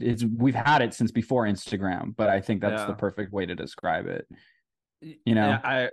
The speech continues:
Speaker 2: yeah, I totally agree. It's, it's, there's a lot of things right now made really for, for social media posts, like that stupid, uh, Museum of Ice Cream. I'm <laughs> sorry for anyone who has gone <laughs> to the Museum of Ice Cream, but
Speaker 1: Somebody's crying with that ice cream cone in their hand.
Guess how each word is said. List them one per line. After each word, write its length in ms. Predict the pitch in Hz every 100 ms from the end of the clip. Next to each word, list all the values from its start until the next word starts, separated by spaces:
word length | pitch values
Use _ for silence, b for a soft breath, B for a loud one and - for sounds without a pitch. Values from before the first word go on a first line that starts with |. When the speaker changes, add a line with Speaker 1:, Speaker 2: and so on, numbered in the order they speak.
| 117
Speaker 2:
yeah, 160 | 110
I 40 | 107
totally 320 | - 127 117
agree. 200 | 131 160
It's, 160 | 156
it's, 240 | - 170 - -
there's 240 | 165 190
a 40 |
lot 140 | 220 180
of 120 | 135
things 360 | - 147 135 -
right 160 | 120
now 260 | 113 110 107
made 400 | 104 110 110 107 104
really 260 | 110 110
for, 380 | 101 - 92 -
for 120 | - 104
social 300 | 117 - 107
media 200 | 107 110
posts, 340 | 104 95 - b b b b
like 200 | 123 117
that 200 | 131 127
stupid, 580 | - 131 139 120 113 104 -
uh, 380 | 113 107 101 92
Museum 460 | 107 117 - 123 120
of 80 | 113
Ice 260 | 87 101
Cream. 300 | - 120 123
I'm 140 | 123 127
<laughs> 120 | -
sorry 140 | 135
for 240 | 127 240 190
anyone 280 | 175 165 -
who 100 | 226
has 120 | 156
gone 400 | 131 - 120 151 220 _ - -
<laughs> 320 | 370 - -
to 80 | 160
the 120 | 147
Museum 440 | 147 131 156 147
of 80 | 143
Ice 260 | 123 127 -
Cream, 220 | 165 160
but 220 | 156 170
Speaker 1:
Somebody's 240 | 190 175 165
crying 380 | 156 135 143
with 100 | 143
that 160 | 139 131
ice 160 | 131 135
cream 200 | 147 135
cone 180 | 147 135
in 60 |
their 180 | 135 135
hand. 340 | 139 139 135